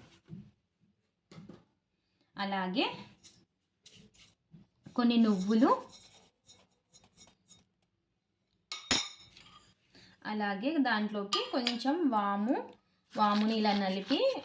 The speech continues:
వేసుకుందాము. టేస్ట్ అనేది బాగుంటుంది. అక్కడక్కడ తగులుతూ ఇలా వాము కూడా వేసేసుకోవాలి. అలాగే మన రుచికి సరిపడినంత ఉప్పు, అలాగే చిన్నగా కట్ చేసుకున్న కొత్తిమీర, హాఫ్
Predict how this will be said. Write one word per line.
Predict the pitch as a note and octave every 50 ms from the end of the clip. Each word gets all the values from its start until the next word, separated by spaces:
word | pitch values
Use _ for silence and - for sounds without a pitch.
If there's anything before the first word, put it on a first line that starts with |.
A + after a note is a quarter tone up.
| - - - - G3
వేసుకుందాము. | A3 G#3+ G3+ - - - G3+ G3 G3 F#3+ G3+ C4 F4+ A4 G#4+ -
టేస్ట్ | - C4 A#3 A#3 A3+ - A3+
అనేది | G#3 G#3 G#3+ B3+ C4 A#3 G#3+
బాగుంటుంది. | G#3 G#3 G3+ G3+ G3+ G3+ G3+ G3 A3 C#4 E4 D#4 B3
అక్కడక్కడ | - A3 G#3+ G#3 - G#3 G3+ - -
తగులుతూ | F#3+ F#3 F#3 G3 G3+ F#3+ F#3 - B3+ E4+ A4+ - - - _ _ - _ - _ - _ _ _ _ _ _ - - - - - F#3+
ఇలా | G3+ G3+ G3 F#3+ G3
వాము | F#3+ F#3 F#3 F#3+ G3 G3 G3+
కూడా | G3+ G3+ G3+ G3
వేసేసుకోవాలి. | F#3+ F#3+ F#3 - F#3+ F#3 - - - G3+ F#3+ F#3 F#3 F3+ G#3 C#4+ G#4 B4+ B4+ - - - _ _ _ _ - - - _ _ - - - - - - _ _ _ _ - G#3
అలాగే | G#3 G#3 G3 G3 G#3 G#3+ C4+ F4 A4+ A#4 - - - - A#3
మన | A#3 A#3 A3 G#3
రుచికి | G3+ F#3+ - G#3+ - - -
సరిపడినంత | A#3+ G#3+ G3+ - - G#3 G#3 G#3 G3 G3 G3 F#3+ A#3+ C4+ D4+ C4+ A3
ఉప్పు, | F3+ F3+ - - A#3+ C#4+ A4 B4 - - - - _ _ - - - - - _ _ _ _ _ - - _ _ _ - A3
అలాగే | A3+ A3 G#3+ G3+ G3+ C4+ E4+ - -
చిన్నగా | C#4+ B3 A#3 A3+ A3 A3 A#3+ A#3+ B3
కట్ | G#3+ G3+ - -
చేసుకున్న | A3 G#3+ - - - G#3+ A3 A3 A#3 A#3 A3+
కొత్తిమీర, | G#3+ F#3+ - G3+ G#3 G3+ G3 F#3+ G3 A#3 D#4+ A4+ - - - - - _ _ _ _ _ - -
హాఫ్ | A3+ A3+ A3+ A#3 -